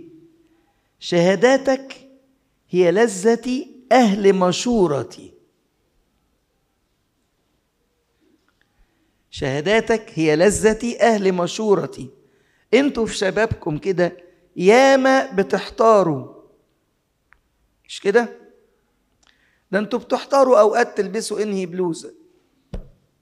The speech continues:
مش بتحتاروا في الحاجات الكبيرة؟ وعامة في فترة الشباب تلاقي الحيرة كتيرة قوي.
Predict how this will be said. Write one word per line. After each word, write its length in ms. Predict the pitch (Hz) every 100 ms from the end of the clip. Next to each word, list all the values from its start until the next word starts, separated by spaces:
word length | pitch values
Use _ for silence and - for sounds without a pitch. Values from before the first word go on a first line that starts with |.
| _ _ _ _ _ _ _ _ _ _ _ _ _ _ _ -
مش 140 | 147
بتحتاروا 720 | 147 - 151 - 214 214 180 - - _ _
في 100 | -
الحاجات 420 | 127 147 160 180
الكبيرة؟ 560 | 160 - 143 165 165 135 - - - _ _ _ _ _ _ _ - - _ _ _ _ _ _ _
وعامة 680 | 151 156 180 233 294 247 196 165
في 120 | 165
فترة 440 | 214 233 202 156 -
الشباب 640 | - 156 143 180 180 - - _ _ _ _ _ _ _ _ _ _ _ _ _ _ _ _
تلاقي 180 | 202 208
الحيرة 360 | 185 226 208
كتيرة 280 | 170 202 196
قوي. 340 | 170 139 -